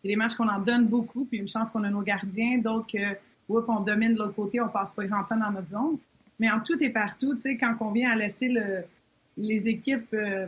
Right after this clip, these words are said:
peut-être comme Vancouver arrière, à patiner alentour, puis à rester en, à l'extérieur des dots, bon, ben, on fait notre job. Mais c'est sûr que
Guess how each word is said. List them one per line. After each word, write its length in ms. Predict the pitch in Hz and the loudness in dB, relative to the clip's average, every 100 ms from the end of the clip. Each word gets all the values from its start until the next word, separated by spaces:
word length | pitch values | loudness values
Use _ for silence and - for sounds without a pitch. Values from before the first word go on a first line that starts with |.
| - | -4
peut-être 380 | 220 226 226 - - | 0 2 0 -2 -2
comme 160 | 233 | 0
Vancouver 360 | 220 214 208 220 | 2 0 0 0
arrière, 400 | 208 202 214 240 | 0 0 0 0
à 100 | 208 | 0
patiner 520 | 190 196 196 - 226 233 | -2 -4 -2 0 2 2
alentour, 680 | 202 196 185 226 240 233 226 | 0 -2 -2 0 2 0 -4
puis 260 | 202 196 | -4 -4
à 160 | 180 185 | -2 -4
rester 300 | 196 196 233 | -4 -4 0
en, 100 | 214 | 0
à 460 | 202 202 196 190 196 | 0 -2 -4 -4 -4
l'extérieur 460 | 196 - 196 220 | -6 -2 0 2
des 120 | 202 | 0
dots, 180 | 190 233 202 | 0 0 0
bon, 120 | 208 | -2
ben, 120 | 196 190 | -2 -2
on 60 | |
fait 200 | 185 233 | 0 2
notre 220 | 240 214 170 | 4 2 -2
job. 460 | 190 220 302 190 - _ _ _ - | -4 -2 -2 -2 -4 _ _ _ -2
Mais 360 | 220 269 262 226 | 2 2 2 0
c'est 140 | 226 | -2
sûr 260 | 226 294 - | 0 -2 2
que 300 | 240 254 | 2 2